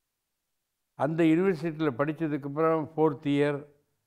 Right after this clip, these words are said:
ஃபிஃப்த் இயர் மாணவர்கள் பிராக்டிஸ் பண்றதுக்காக அனுபவம் வேணும். புஸ்தக அனுபவம் போராது,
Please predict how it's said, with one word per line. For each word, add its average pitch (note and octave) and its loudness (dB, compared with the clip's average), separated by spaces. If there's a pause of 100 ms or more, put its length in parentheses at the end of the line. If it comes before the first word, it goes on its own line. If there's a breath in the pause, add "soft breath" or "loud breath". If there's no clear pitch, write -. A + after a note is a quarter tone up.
(880)
ஃபிஃப்த் D#3+ -4
இயர் C3+ 2
மாணவர்கள் A#2+ -2 (460)
பிராக்டிஸ் E3+ 0
பண்றதுக்காக G2+ -10 (1900)
அனுபவம் D#3+ 2
வேணும். G2 -10 (540)
புஸ்தக D3+ 2
அனுபவம் B2 -4
போராது, G#2+ -6